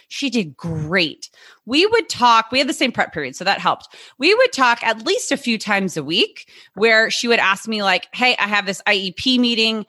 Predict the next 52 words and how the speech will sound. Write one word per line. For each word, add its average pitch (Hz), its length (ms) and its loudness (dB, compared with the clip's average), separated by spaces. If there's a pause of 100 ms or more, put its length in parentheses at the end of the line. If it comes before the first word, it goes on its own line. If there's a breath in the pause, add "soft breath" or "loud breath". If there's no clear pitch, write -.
And 208 100 0
I 208 60 2
would 208 100 -4
say, - 160 2
"Okay, 240 340 0
tell 247 200 0
me 254 100 0
what 247 140 2
you 233 100 -2
have 226 200 0
prepared 196 380 -4
for 160 200 -2
it. 247 180 2 (480 soft breath)
How 214 180 2
do 202 60 -4
you 233 80 -4
feel 214 220 -2
about 208 200 0
talking 180 400 0
about 143 240 2
it?" 226 120 2
And, 226 80 -6
like, 214 120 2
I 220 100 4
would 220 120 0
let 233 140 2
her 233 140 -2
tell 214 280 2
me 190 180 -2
what 196 160 -6
she - 80 -10
was 165 120 -8
ready 165 180 -2
for. 208 120 0
And 196 120 0
then 202 80 2
I 202 60 2
would 196 100 -6
say, 196 80 -4
"What 185 180 -2
questions 175 380 -4
do 160 60 -8
you 139 80 -6
have?" - 260 -12
You 220 160 0
know, 214 120 4
like, 196 180 2
it 214 100 -2
was 185 160 -6
just, - 220 -4
like, 220 180 0
a, 151 340 2